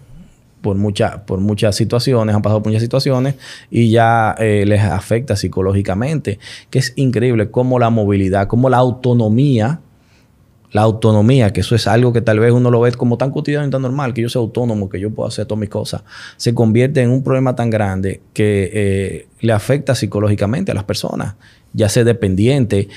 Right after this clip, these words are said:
ya deja de hacer cosas que, que son cotidianas y uno dice, "Cónchale, pues yo me voy a quedar sentado en un mueble toda la vida". Entonces ya eso es una,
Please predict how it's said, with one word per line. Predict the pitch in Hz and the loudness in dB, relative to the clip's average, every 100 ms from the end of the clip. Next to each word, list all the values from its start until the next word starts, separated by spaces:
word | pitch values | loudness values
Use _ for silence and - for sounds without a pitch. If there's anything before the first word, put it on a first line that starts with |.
| - - | -20 -4
ya | 107 107 | 0 2
deja | 113 113 | 2 2
de | |
hacer | 107 104 | 2 -2
cosas | 110 107 104 | -2 -2 -2
que, | - 95 92 - | -2 -4 -4 -8
que | - 95 90 | -4 -2 -2
son | - 107 | -2 -2
cotidianas | 107 110 104 107 107 101 | -2 -2 0 0 0 0
y | 92 | 0
uno | 95 | -2
dice, | 95 - | -6 -6
"Cónchale, | - 131 - | -6 -4 -6
pues | - 110 | -6 -4
yo | 110 | -2
me | 104 | -2
voy | 92 | -4
a | |
quedar | - 55 | -6 -6
sentado | - 101 95 95 | -4 -4 -4 -4
en | |
un | 101 | -2
mueble | 95 95 | -2 -4
toda | 104 101 | -4 -4
la | |
vida". | 190 64 - - - - - | -2 -2 -4 -10 -20 -20 -20
Entonces | - 120 131 117 | -6 -2 0 2
ya | 113 120 | 4 4
eso | 127 120 123 113 - - _ _ _ - | 4 2 0 -4 -10 -20 _ _ _ -2
es | 113 107 - | 0 0 -2
una, | 123 113 113 101 92 98 | 0 2 2 2 0 -4